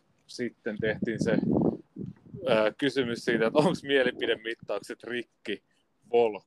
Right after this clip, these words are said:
kolme, niin nyt voitais, voitais niinku tehdä semmonen niinku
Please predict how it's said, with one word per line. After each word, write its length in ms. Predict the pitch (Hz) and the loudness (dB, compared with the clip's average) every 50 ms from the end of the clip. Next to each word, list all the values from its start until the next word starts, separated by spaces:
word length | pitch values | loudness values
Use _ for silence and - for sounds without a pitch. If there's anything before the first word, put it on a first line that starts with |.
| - - | -8 0
kolme, 540 | 151 160 156 143 127 113 110 110 104 - _ _ _ _ _ - _ _ | 0 2 2 2 -2 -4 -6 -6 -10 -10 _ _ _ _ _ -20 _ _
niin 300 | - 120 117 110 113 _ _ - 165 196 | -10 -8 -8 -8 -10 _ _ -10 -8 -4
nyt 140 | 190 180 156 151 | -4 -4 -4 -2
voitais, 440 | 151 151 147 135 135 139 135 - 170 | 0 0 0 2 0 -2 -4 -4 -6
voitais 280 | 151 147 143 139 135 120 | -4 -4 -2 -4 -6 -10
niinku 200 | 143 143 143 139 | -10 -10 -8 -6
tehdä 220 | - 143 131 135 | -4 -2 -2 -2
semmonen 560 | 131 - - 123 113 113 113 110 110 110 107 | -4 -4 -6 -6 -6 -6 -10 -10 -10 -12 -10
niinku 320 | 110 113 113 107 - 117 | -10 -12 -10 -6 -8 -8